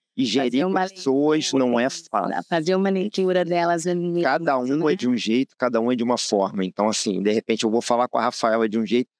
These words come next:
Speaker 1: com aquela pessoa tem que falar de outra.
Speaker 2: De outra forma, com certeza. No meu dia a dia eu sempre pa-, falo assim: se eu falar com uma pessoa desse jeito, pode ser que essa pessoa fique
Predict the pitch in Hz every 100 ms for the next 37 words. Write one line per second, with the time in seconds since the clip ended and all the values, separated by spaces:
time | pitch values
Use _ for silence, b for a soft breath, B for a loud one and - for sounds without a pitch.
0 | _ 107 - 123 - 120 131 127 139 -
1 | 120 113 120 160 208 214 226 403 427 453
2 | 392 427 415 370 392 494 440 415 403 339
3 | 247 247 233 262 254 262 277 311 - 277
4 | - - - 220 226 240 185 170 _ _
5 | _ _ _ - 269 - 311 294 262 254
6 | 247 233 - 180 165 165 175 _ _ _
7 | _ 190 208 196 180 240 220 208 202 190
8 | 208 202 208 196 202 208 220 214 214 214
9 | - 247